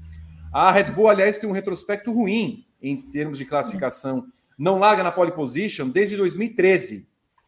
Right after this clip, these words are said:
com o Sebastian Vettel. Então, ah, não é uma pista apta. O Verstappen foi muito mal em Singapura no ano passado. Tinha tudo pra ser aquela coisa do tipo, "Não, vamos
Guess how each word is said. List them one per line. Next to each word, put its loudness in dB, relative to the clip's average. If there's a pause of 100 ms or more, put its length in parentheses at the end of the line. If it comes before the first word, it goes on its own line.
(220)
com -6
o -8
Sebastian -4
Vettel. -6 (420)
Então, 0
ah, 0 (600)
não 2
é 8
uma 2
pista -4
apta. 2
O -12
Verstappen 0
foi -6
muito -4
mal 4
em -4
Singapura -6
no -6
ano -4
passado. -6 (440)
Tinha 2
tudo -4
pra 2
ser 0
aquela 0
coisa -2
do -6
tipo, -12
"Não, -10
vamos -10